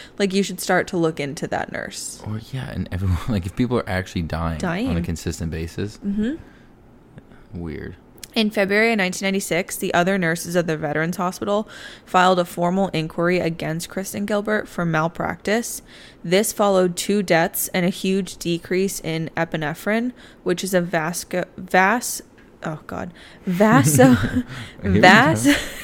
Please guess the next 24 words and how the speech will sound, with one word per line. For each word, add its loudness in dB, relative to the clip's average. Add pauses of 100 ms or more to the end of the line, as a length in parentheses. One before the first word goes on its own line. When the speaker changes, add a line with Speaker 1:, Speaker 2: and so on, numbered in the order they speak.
(360)
Speaker 2:
Jeez 10
Speaker 1:
<laughs> -
Hi, 4
it's -
Speaker 2:
almighty. 6
Speaker 1:
my 6
first 4
day 4
at 0
school. 4
Speaker 2:
You 2
got -2
this. -2
Speaker 1:
Which 8
is 6
a 8
vasoconstrictor 4
and -2
blood 2
pressure 0
support 0
medication -4
that -4
can -4